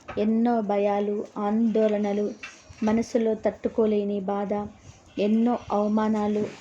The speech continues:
అనుమానాలు ఎన్నో కలవర పెడుతున్నాయి కదమ్మా.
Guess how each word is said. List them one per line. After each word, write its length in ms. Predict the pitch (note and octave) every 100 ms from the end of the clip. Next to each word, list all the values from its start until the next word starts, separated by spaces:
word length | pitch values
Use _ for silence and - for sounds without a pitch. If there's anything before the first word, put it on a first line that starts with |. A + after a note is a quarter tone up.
| -
అనుమానాలు 720 | G#3+ G#3+ A3 G#3+ G#3 G#3 G#3 G#3 - - - -
ఎన్నో 300 | G#3+ A3+ A#3
కలవర 400 | A#3 A3 G#3 G#3+
పెడుతున్నాయి 600 | G#3+ G#3 G3+ G#3+ G#3+ G3+
కదమ్మా. 400 | G3+ G3+ G3+ G3+